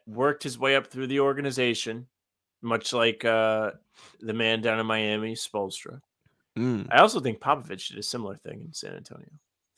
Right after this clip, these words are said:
Speaker 2: Maybe.
Speaker 1: Could be wrong.
Speaker 2: Yeah.
Speaker 1: I think it's interesting that he was handpicked by Stevens.
Speaker 2: And Tatum.
Speaker 1: I, I just think a lot of the
Speaker 2: Technically.
Speaker 1: storylines are there. Now you're starting to see him be more personable.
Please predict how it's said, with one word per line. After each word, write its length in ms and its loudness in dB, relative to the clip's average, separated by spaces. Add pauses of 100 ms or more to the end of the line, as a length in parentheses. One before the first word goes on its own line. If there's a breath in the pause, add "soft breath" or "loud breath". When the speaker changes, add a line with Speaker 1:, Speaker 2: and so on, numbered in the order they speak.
(160)
Speaker 2:
Maybe. 280 -4
Speaker 1:
Could 100 -10
be 100 -12
wrong. 140 -6
Speaker 2:
Yeah. 120 -10 (1400 soft breath)
Speaker 1:
I 180 12
think 400 6
it's 200 0
interesting 380 2
that 80 4
he 120 4
was 120 0
handpicked 520 2
by 160 -2
Stevens. 800 0 (600)
Speaker 2:
And 160 2
Tatum. 200 2
Speaker 1:
I, 160 6
I 120 10
just 300 0
think 160 4
a 80 6
lot 180 10
of 60 2
the 80 -4
Speaker 2:
Technically. 300 6
Speaker 1:
storylines 280 6
are 60 -6
there. 180 4
Now 140 2
you're 160 2
starting 240 2
to 60 -2
see 180 -2
him 140 0
be 180 2
more 180 4
personable. 720 0